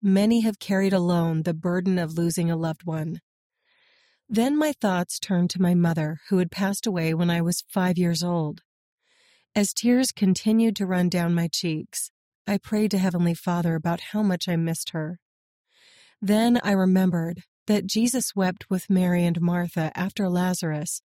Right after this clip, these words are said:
their brother and his friend, had died. See John chapter eleven,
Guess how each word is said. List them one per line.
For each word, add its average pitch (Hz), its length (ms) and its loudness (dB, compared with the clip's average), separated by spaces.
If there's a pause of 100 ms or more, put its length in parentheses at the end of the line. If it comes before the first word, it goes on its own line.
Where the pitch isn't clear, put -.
their 190 160 2
brother 180 440 2
and 185 220 0
his 202 200 -2
friend, 170 420 0
had 170 240 -8
died. 170 420 -2 (880)
See 220 280 2
John 185 360 2
chapter 180 380 -2
eleven, 165 540 -2